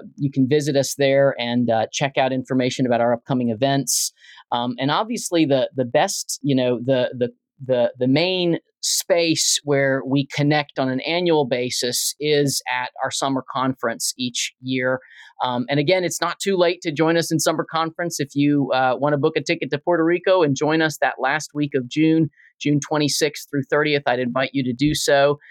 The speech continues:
You can check out registration information on our website. But, uh, Peace Camp Summer Conference is, uh, one of the places where peacemakers connect, but it's not the only place. We have,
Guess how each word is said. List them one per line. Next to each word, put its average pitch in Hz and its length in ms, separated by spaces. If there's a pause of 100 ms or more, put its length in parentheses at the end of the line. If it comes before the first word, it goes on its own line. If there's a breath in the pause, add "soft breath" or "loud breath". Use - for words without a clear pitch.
(180 loud breath)
You 139 140
can 139 100
check 139 220
out 135 200
registration 135 680
information 127 500
on 117 100
our 113 120
website. 127 580 (540 loud breath)
But, 139 220 (240)
uh, 131 180
Peace - 220
Camp 170 260
Summer 180 300
Conference 151 420
is, 160 380
uh, 127 120
one 147 240
of 156 100
the 127 100
places 127 640
where 127 440
peacemakers 135 540
connect, 127 320
but 160 80
it's 160 120
not - 200
the 175 100
only 175 380
place. 85 300
We 147 140
have, 147 280